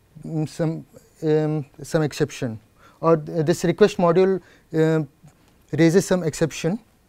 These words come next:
your, uh, Shinken status will say critical, the U R, uh, exception occurred while fetching the U R L, the U R L.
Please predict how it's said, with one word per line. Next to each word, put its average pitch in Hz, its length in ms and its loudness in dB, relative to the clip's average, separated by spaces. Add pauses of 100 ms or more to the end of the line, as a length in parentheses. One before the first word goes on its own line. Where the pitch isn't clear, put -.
(960)
your, 202 360 6
uh, 180 280 -2
Shinken 202 420 4
status 202 440 4
will 190 140 2
say 185 340 4
critical, 196 520 0
the 180 180 0
U 160 140 4
R, 170 100 6
uh, 160 140 -2 (100)
exception 170 460 -2
occurred 170 400 2
while 160 320 4 (380)
fetching 175 340 -2
the 160 120 2
U 151 160 2
R 160 120 0
L, 208 140 -2 (180)
the 143 120 -2
U 127 160 0
R 104 120 -8
L. 98 60 -14